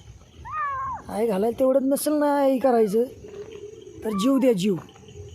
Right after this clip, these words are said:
भिकार चोटला वडी जण. पिल्ल्याला घरी आणलं आणि दूध दिलं प्याला. काय माहित कधीपासून उपाशी आहे. लय हावऱ्या हावऱ्या दूध पित होतं.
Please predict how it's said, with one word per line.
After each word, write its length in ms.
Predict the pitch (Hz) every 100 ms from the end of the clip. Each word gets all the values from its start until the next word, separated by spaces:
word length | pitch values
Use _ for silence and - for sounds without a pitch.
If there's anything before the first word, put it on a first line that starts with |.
| - - - - 807 1077 1047 1047 1017 415 - 359 -
भिकार 300 | 147 165 143
चोटला 320 | 156 147 160
वडी 240 | 151 151
जण. 200 | 156 151 147 - - - - 1017 1017 988
पिल्ल्याला 280 | 196 220
घरी 200 | 247 240
आणलं 440 | 254 254 226 240 226
आणि 180 | 214 196
दूध 140 | 226
दिलं 220 | 196 233
प्याला. 380 | 226 226 160 147 - _
काय 200 | 254 294
माहित 200 | 302 262 262
कधीपासून 440 | 262 254 247 240
उपाशी 420 | 240 196 202 165 160
आहे. 100 | 151 147 - _
लय 140 | 220 269
हावऱ्या 300 | 277 262 254
हावऱ्या 240 | 262 254
दूध 180 | 233 247
पित 260 | - 226 190
होतं. 240 | 165